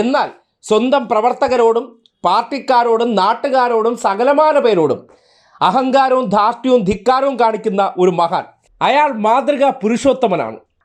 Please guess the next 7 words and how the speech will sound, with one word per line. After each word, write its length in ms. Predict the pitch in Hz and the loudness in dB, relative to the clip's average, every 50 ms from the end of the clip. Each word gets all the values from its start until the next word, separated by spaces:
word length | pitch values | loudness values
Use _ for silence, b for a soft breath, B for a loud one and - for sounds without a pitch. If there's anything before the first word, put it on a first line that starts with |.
| - 175 | -2 0
അയാൾ 220 | 226 277 320 339 - 233 | 2 2 2 2 2 0
ചെയ്യുന്ന 260 | 277 254 262 254 262 254 - | -2 -2 0 0 0 0 0
പ്രവർത്തനങ്ങൾക്കെല്ലാം 840 | 214 220 226 247 240 269 247 247 240 220 - 202 165 147 131 113 - b b b b _ _ | 0 0 0 0 0 -2 -2 0 -2 0 0 0 -2 0 -2 -4 -6 b b b b _ _
പൂവെറിഞ്ഞ് 540 | - 262 277 320 349 339 302 269 269 262 254 - | 2 4 4 6 6 4 4 2 0 -2 -2 -2
പൂവെറിഞ്ഞ് 500 | - 220 240 269 262 247 226 220 220 214 208 - - - | -2 -2 0 2 2 2 0 0 0 -2 -4 -4 -8 -6
പി 100 | 196 202 226 247 | -2 2 2 4
ആർ 60 | 240 | 4